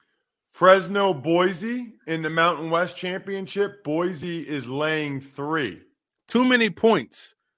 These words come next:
Speaker 2: It, this, I thought this was, this was, um, uh, too many total points. I feel like Fresno's defense will step up. I,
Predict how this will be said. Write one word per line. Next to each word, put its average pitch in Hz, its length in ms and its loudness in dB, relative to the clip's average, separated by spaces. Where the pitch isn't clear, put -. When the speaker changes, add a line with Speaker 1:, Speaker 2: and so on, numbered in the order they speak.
Speaker 2:
It, 151 400 -2
this, 214 220 2
I 180 100 4
thought 208 240 4
this 202 180 -4
was, 160 180 -4
this 175 220 -4
was, 202 260 -6
um, 135 500 -4
uh, 123 200 2
too 202 140 -2
many 180 140 0
total 196 300 2
points. 120 320 -8
I 120 80 -2
feel 285 180 -10
like 151 220 -2
Fresno's 185 440 -4
defense 156 400 -8
will 131 140 -6
step 135 300 -4
up. 190 200 -6
I, 165 200 2